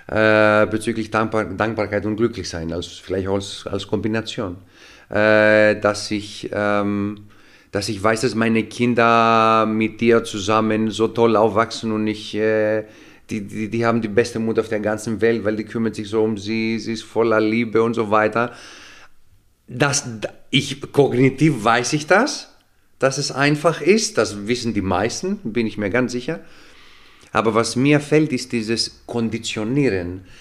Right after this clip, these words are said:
Das Konditionieren an diesen Regeln und das durch dieses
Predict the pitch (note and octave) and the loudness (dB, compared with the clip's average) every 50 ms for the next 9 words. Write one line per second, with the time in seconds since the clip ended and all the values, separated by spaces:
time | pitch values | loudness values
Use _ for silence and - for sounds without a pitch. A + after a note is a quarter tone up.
0 | - - - G2+ G#2 - - A#2+ A2+ G#2+ A2 G#2 - - - A2 G2+ G#2+ B2 D3 | -20 -6 -4 -4 -4 -2 -4 -4 -4 -4 -4 -4 -4 -4 -2 -2 0 2 2 2
1 | D#3 E3+ E3 D#3 C#3 B2+ A#2 A#2+ A#2+ G#2 G#2+ G2+ G2 G#2+ C#3 D#3 D#3+ D#3+ E3 E3 | 2 2 2 0 0 0 0 -2 -4 -4 -2 -2 0 2 2 2 0 0 -2 -2
2 | D3+ - B2+ B2+ B2 A#2+ A2 A#2 A#2 A2+ - - - - - - A#2+ G#2+ G2 G2+ | -2 -2 -2 -2 -2 0 0 0 0 -2 -4 -8 -12 -14 -14 -14 -12 -6 0 4
3 | E3 F#3 F3+ - - - C3+ C3 A2+ G#2+ A#2 A#2 - - - - | 6 6 6 4 2 -2 -2 0 2 2 2 2 2 0 -6 -12